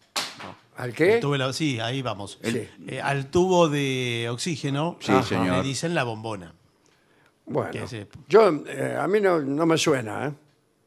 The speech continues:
Speaker 1: La
Speaker 3: Para
Speaker 1: bombona me suena medio
Speaker 2: ¿Y qué le suena?
Speaker 1: Me suena, eh, raro, me suena como que es una palabra que no conviene usar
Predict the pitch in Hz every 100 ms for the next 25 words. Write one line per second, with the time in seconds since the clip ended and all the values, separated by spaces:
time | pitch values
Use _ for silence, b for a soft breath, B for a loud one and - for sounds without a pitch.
0 | _ _ _ _ - 127 - 160 202 190
1 | 165 139 - 160 147 147 147 135 120 110
2 | - 165 156 240 220 180 160 127 120 _
3 | - 170 185 185 214 202 190 175 160 147
4 | 143 143 165 147 127 120 120 131 185 170
5 | 160 151 165 143 160 147 165 175 156 151
6 | 139 143 151 147 123 - 147 151